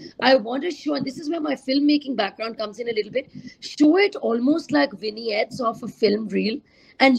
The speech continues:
let people kind of react to that. And people have reacted differently, you know, to different parts of it, Fat-, Fatma. So I find that interesting also,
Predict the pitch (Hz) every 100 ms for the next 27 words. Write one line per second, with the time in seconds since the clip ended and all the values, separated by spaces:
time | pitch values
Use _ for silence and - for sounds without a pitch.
0 | 233 294 - - 277 - 349 - 285 285
1 | 277 202 196 226 196 - - 320 247 240
2 | 254 - - - - 302 302 403 415 262
3 | - 247 240 330 359 - 233 - 320 -
4 | 359 320 247 269 277 214 233 285 - 214
5 | 233 - 285 294 277 - - 226 202 -
6 | 208 - 196 - 233 262 226 226 311 330
7 | 220 214 269 254 254 - 277 214 202 240